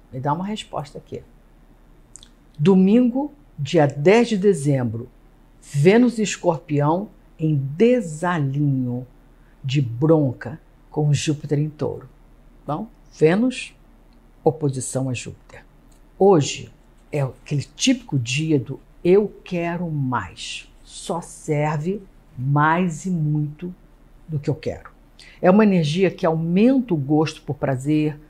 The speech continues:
satisfação e fartura por aquilo que nos agrada. Aquela parte do cérebro que armazena nosso sistema de recompensa está ativado. E só queremos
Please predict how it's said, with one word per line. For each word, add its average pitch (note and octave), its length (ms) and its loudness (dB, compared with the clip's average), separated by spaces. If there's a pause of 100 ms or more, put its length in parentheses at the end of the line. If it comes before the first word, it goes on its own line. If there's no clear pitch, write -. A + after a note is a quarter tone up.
(140)
satisfação E3+ 1000 -4 (160)
e E3+ 80 -4
fartura D3+ 1300 -2 (340)
por D#3+ 160 0
aquilo D#3+ 600 -2 (340)
que D#3+ 120 -4
nos D3 200 0
agrada. B2+ 440 -6 (1080)
Aquela B3 380 0
parte G#3+ 340 0
do C3+ 140 -2
cérebro B2 640 0 (320)
que F#3 120 4
armazena D#3+ 640 0
nosso C#3+ 240 0
sistema C#3+ 480 -2
de B2 120 -10
recompensa C#3 1000 -2
está - 420 -4 (160)
ativado. - 1080 -10 (600)
E D#3+ 80 -4
só B3+ 520 0
queremos E3 1000 -2